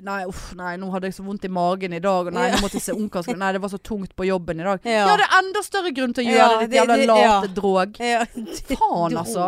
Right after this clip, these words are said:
Speaker 2: drog.
Speaker 1: Helt jævlig.
Speaker 2: Hva er egentlig drog?
Speaker 1: Drog. Jeg ser at det
Speaker 2: Jeg
Speaker 1: er
Speaker 2: ser
Speaker 1: sånn
Speaker 2: for meg
Speaker 1: troll-,
Speaker 2: at du,
Speaker 1: trollaktig greie.
Speaker 2: jeg følte at det var litt sånn, eh,
Speaker 1: Et gammelt naut.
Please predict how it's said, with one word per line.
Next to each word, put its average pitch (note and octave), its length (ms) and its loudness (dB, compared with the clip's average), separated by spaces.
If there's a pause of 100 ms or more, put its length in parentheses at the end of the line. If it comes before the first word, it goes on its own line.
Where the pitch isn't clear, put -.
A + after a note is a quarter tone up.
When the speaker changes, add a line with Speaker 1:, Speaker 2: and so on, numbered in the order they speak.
Speaker 2:
drog. - 160 -20 (320)
Speaker 1:
Helt G3 500 -2
jævlig. E3+ 480 0
Speaker 2:
Hva - 80 -6
er F4 220 -2
egentlig G#3+ 360 -2 (100)
drog? F3+ 520 -8 (140)
Speaker 1:
Drog. B3 580 -4 (1300)
Jeg B3 120 -6
ser G3 240 2
at F#3+ 80 -4
det C4+ 80 2
Speaker 2:
Jeg C4+ 80 4
Speaker 1:
er A#3+ 40 2
Speaker 2:
ser D#4 80 0
Speaker 1:
sånn B3+ 80 -4
Speaker 2:
for D4+ 140 2
meg C4+ 100 6
Speaker 1:
troll-, B3+ 120 6
Speaker 2:
at - 40 -12
du, D4+ 80 -4
Speaker 1:
trollaktig B3+ 800 0
greie. D#3 220 0
Speaker 2:
jeg D3+ 100 -2
følte A3 280 -2
at B3 80 -8
det C#4+ 140 2
var B3 140 0
litt A#3+ 160 -4
sånn, A3 280 -2
eh, F3 640 -2 (640)
Speaker 1:
Et C4 240 -6 (120)
gammelt A#3 380 2
naut. F3 680 -4